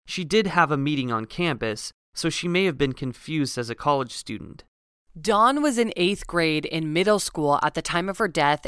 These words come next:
Speaker 2: and had spent her last night walking home from her friend's house after they all hung out for a while. She walked with her other friend about halfway before they went their separate ways,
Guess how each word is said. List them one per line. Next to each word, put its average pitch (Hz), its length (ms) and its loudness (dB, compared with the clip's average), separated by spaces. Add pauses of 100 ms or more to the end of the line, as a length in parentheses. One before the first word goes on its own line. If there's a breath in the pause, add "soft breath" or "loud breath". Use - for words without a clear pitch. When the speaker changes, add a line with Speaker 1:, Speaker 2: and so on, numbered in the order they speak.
Speaker 2:
and 160 220 0
had 165 180 0
spent 202 320 -4
her 190 160 0
last 170 480 4
night 160 360 0
walking 156 480 2
home 151 240 0
from 143 200 -6
her 143 100 -6
friend's 233 400 2
house 147 360 4
after 165 300 2
they 151 100 -2
all 143 220 4
hung 147 200 -6
out 147 200 2
for 147 140 -4
a 139 60 -2
while. 135 440 -4 (360)
She - 160 -6
walked 214 380 4
with 269 80 -4
her 226 180 2
other 233 280 4
friend 156 340 0
about 151 220 2
halfway 165 680 2
before 175 320 -2
they 190 120 0
went 160 180 -2
their 151 100 -2
separate 147 360 -2
ways, 170 480 2